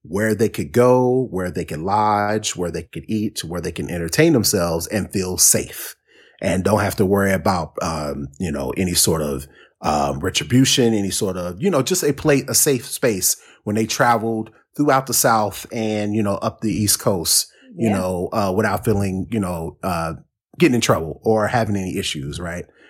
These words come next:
Speaker 1: So this study, um, kind of discovered the platform was, wasn't being used, uh, utilized solely to share memes, but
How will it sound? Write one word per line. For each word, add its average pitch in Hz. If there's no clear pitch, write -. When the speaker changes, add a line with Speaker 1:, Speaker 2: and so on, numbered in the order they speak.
Speaker 1:
So 107
this 127
study, 117
um, 104
kind 175
of 123
discovered 143
the 147
platform 127
was, 117
wasn't 151
being 131
used, 123
uh, 107
utilized 110
solely 127
to 110
share 101
memes, 127
but -